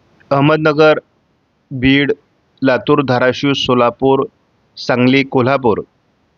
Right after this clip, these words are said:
रत्नागिरी, सिंधुदुर्ग, रायगड, सातारा, पुणे भागात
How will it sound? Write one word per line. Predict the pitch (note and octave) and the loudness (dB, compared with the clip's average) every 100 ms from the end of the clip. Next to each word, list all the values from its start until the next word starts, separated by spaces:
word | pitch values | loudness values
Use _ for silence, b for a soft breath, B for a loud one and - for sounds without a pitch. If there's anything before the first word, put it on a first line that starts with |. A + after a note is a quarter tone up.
| _ _ _ _ _ _ _ _ _ _ _ _ _ _ _ _ _ _ - | _ _ _ _ _ _ _ _ _ _ _ _ _ _ _ _ _ _ -4
रत्नागिरी, | C#3 D3+ E3+ E3 E3+ | -2 0 -2 0 0
सिंधुदुर्ग, | E3+ D3 C3+ D3 D3 D3 D3+ D3 C3+ | 0 0 2 2 2 2 2 2 0
रायगड, | B2+ A#2+ A#2 F2+ - _ _ _ _ _ _ _ _ _ _ - | -2 0 -2 -2 -8 _ _ _ _ _ _ _ _ _ _ -12
सातारा, | - C3 C#3 C#3+ | -6 -4 -2 -2
पुणे | C3+ D3 C3+ | -2 -2 -2
भागात | C3 B2+ B2 | 0 -2 -2